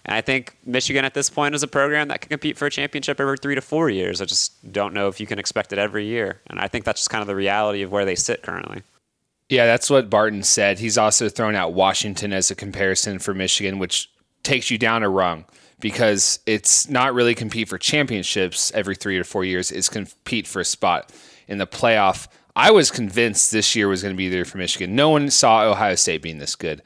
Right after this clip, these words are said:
Speaker 2: So, you know, maybe, maybe Michigan could have been really good and it wouldn't have mattered 'cause this Ohio State team was an all-timer as far as regular season teams go. But,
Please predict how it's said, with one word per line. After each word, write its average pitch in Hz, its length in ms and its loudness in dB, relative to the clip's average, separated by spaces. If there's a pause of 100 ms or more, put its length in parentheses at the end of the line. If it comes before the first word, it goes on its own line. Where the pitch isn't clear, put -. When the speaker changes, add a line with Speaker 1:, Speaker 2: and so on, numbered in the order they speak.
(600)
Speaker 2:
So, 95 580 2
you 98 180 -4
know, 101 120 0
maybe, 127 560 0
maybe 135 280 0
Michigan 135 420 0
could 131 100 0
have 123 100 2
been 123 120 2
really 139 200 6
good 139 200 6
and 123 160 2
it 117 60 -2
wouldn't 113 220 0
have 101 100 -6
mattered 101 320 0
'cause 101 240 0
this 104 340 -2
Ohio 104 320 2
State 92 300 0
team 101 200 -4
was 90 160 -4
an 98 60 -10
all-timer 87 640 -4
as 82 140 -2
far 87 160 0
as 82 160 -6
regular 85 280 -6
season 76 300 -10
teams 117 300 0
go. 80 180 -2
But, 80 300 -4